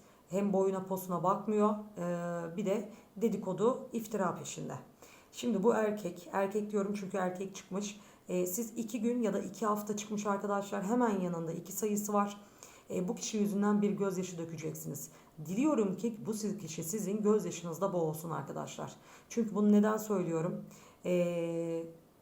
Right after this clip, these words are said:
nedense, e, bitmek bilmeyen bir kadınlara karşı bir öfkesi var bunun. Sanki birin-, bir kere nişanlılık atmış, uzun süre bir sevgililik hayatı olmuş, sanki bir kere de evlenip ayrılmış.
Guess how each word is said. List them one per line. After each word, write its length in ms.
nedense, 500
e, 260
bitmek 400
bilmeyen 420
bir 80
kadınlara 420
karşı 360
bir 60
öfkesi 420
var 180
bunun. 120
Sanki 480
birin-, 440
bir 80
kere 240
nişanlılık 520
atmış, 500
uzun 240
süre 260
bir 60
sevgililik 520
hayatı 380
olmuş, 260
sanki 360
bir 80
kere 220
de 100
evlenip 360
ayrılmış. 560